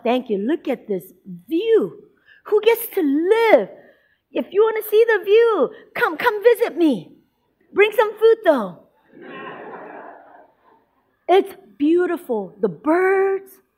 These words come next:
We have this family of woodpeckers. They're so cute. It's beautiful. And I remember thinking, "God, just, God, thank you so much." Just to, like, recognizing that I don't have to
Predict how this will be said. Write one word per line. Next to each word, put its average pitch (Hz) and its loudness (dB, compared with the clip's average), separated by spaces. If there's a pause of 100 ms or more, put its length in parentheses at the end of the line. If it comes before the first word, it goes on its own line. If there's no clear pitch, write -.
(440)
We 330 4
have 359 2
this 254 -2
family 381 -2
of 269 6 (160)
woodpeckers. 403 -2
They're 415 -10
so 415 -2
cute. 427 0 (880)
It's 392 -2
beautiful. 381 0 (260)
And 320 4
I 311 2
remember 370 0
thinking, 370 -6
"God, 226 -10
just, 285 -8 (240)
God, 302 -2 (100)
thank 330 -6
you 269 -12
so - -4
much." 339 -4 (800)
Just 427 0 (280)
to, 330 0 (380)
like, 320 0
recognizing 330 -2
that 269 4 (260)
I 320 -2
don't 392 -4
have 392 -2
to - -6